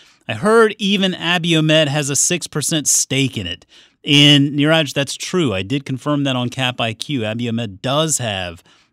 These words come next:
a six percent stake in Shockwave, so hoping that works out for you.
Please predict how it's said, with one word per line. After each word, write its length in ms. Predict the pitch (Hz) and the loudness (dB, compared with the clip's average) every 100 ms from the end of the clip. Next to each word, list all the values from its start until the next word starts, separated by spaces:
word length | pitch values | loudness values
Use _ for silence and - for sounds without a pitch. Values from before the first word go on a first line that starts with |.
| _ | _
a 60 | |
six 280 | 107 - 110 | -6 -6 -8
percent 380 | - 101 110 95 | -10 -10 -8 -8
stake 440 | - - 104 92 | -8 -4 -6 -6
in 160 | - 98 | -10 -12
Shockwave, 800 | 95 - 98 87 - 92 85 82 | -10 -8 -6 -8 -10 -12 -12 -8
so 360 | - 95 95 92 | -8 -8 -10 -12
hoping 320 | 123 175 175 | -14 -12 -10
that 160 | 170 | -10
works 280 | 160 160 - | -8 -10 -8
out 220 | 156 156 | -6 -6
for 200 | - 104 | -8 -10
you. 180 | 87 80 | -8 -10